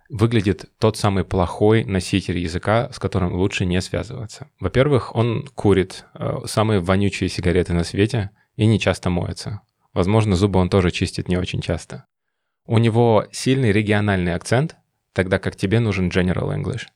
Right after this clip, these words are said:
Ну, условно, когда тебя тичет какой-то ирландец с гор, у которого даже нет намека на более-менее standard English, да, тот самый B B C English,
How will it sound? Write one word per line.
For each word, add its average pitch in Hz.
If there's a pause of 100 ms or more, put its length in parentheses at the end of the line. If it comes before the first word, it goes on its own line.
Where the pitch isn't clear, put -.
Ну, 120
условно, 90
когда 90
тебя 87 (160)
тичет -
какой-то 90
ирландец 95 (100)
с 101
гор, 104 (140)
у 113
которого 98
даже 95
нет 95
намека 95
на 90
более-менее 95
standard 90
English, 107
да, 101
тот -
самый 90
B 92
B 87
C -
English, 92